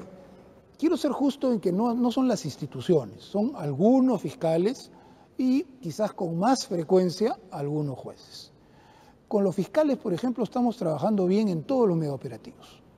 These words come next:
Y para ser justos, en términos generales, el Poder Judicial nos apoya en las prisiones preventivas. Pero hay algunos jueces que nos hacen cosas que a nosotros nos dejan realmente golpeados. Le cuento una historia que es demasiado ejemplificadora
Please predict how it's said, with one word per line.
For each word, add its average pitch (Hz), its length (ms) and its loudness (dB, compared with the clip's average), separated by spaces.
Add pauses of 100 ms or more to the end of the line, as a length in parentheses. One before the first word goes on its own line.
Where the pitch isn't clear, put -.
(300)
Y 165 100 -2
para 160 200 0
ser 226 160 2
justos, 262 640 -4 (180)
en 139 200 -10
términos 202 360 2
generales, 190 600 -2
el 135 80 -6
Poder 151 240 0
Judicial 165 560 0 (400)
nos 143 240 -4
apoya 147 560 2 (420)
en 160 240 0
las 135 80 -2
prisiones 139 460 -6
preventivas. 117 600 -14 (320)
Pero 214 140 -10
hay 262 80 -4
algunos 240 320 0
jueces 226 380 0
que 175 120 -8
nos 139 120 -6
hacen 165 240 -6
cosas 180 320 -2
que - 100 -8
a 139 40 -6
nosotros 160 380 -2
nos 131 140 -4
dejan 156 340 -4 (240)
realmente 160 680 2 (600)
golpeados. - 840 -4
Le 165 140 0
cuento 269 320 4
una 269 260 6
historia 277 580 2
que 180 220 2
es - 240 -8 (100)
demasiado 190 600 -2
ejemplificadora 170 840 0